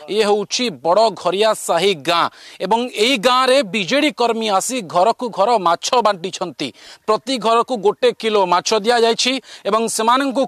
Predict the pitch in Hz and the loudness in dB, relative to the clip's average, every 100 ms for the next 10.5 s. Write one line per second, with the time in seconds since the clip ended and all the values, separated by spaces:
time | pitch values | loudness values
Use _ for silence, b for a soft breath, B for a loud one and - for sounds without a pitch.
0 | - 226 254 262 220 202 151 B B 185 | 0 2 4 2 2 0 -2 B B -4
1 | - 262 233 190 196 - 254 - 233 247 | 0 0 2 2 0 2 0 2 0 0
2 | - 294 - 208 240 233 247 247 - 294 | -2 -6 -6 -8 -4 -2 0 -2 -4 -4
3 | 262 B B 214 269 214 202 214 240 254 | -4 B B 0 0 -2 -6 -4 -2 -2
4 | 220 285 202 220 226 185 170 185 160 151 | -2 -4 -2 0 0 0 -2 -2 -2 -10
5 | - B B 185 262 - 214 285 330 262 | -14 B B -4 -2 -2 -4 0 2 2
6 | 269 226 214 202 247 285 - 202 208 202 | 0 2 2 2 2 2 0 0 0 2
7 | 254 269 233 226 208 208 - 240 269 254 | 0 2 2 2 4 2 -2 -6 -6 -8
8 | - - 202 202 240 254 233 180 202 202 | -12 -2 0 2 2 2 0 0 0 0
9 | 226 226 247 202 190 202 226 208 156 196 | -2 -4 -8 0 2 2 0 -2 -2 0
10 | 247 240 196 196 | 0 0 -2 -4